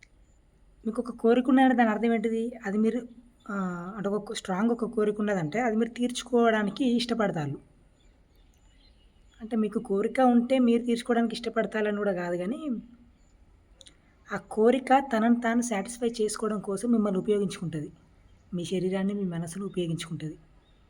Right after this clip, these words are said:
కోరిక ఏదైతే ఉన్నదో. నీకు కోరిక ఉన్నది అనుకుంటావు, నాకు కోరిక ఉన్నది అనుకుంటాం.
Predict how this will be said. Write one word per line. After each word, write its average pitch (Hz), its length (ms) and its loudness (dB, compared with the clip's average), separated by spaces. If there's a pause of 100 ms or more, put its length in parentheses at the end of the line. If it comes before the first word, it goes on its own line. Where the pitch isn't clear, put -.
(440)
కోరిక 196 340 0
ఏదైతే 170 300 -2
ఉన్నదో. 156 280 -4 (2000)
నీకు 214 260 -2
కోరిక 240 340 4
ఉన్నది 233 480 2
అనుకుంటావు, 196 440 -4 (320)
నాకు 196 360 -4
కోరిక 240 220 4
ఉన్నది 247 180 6
అనుకుంటాం. 190 400 -2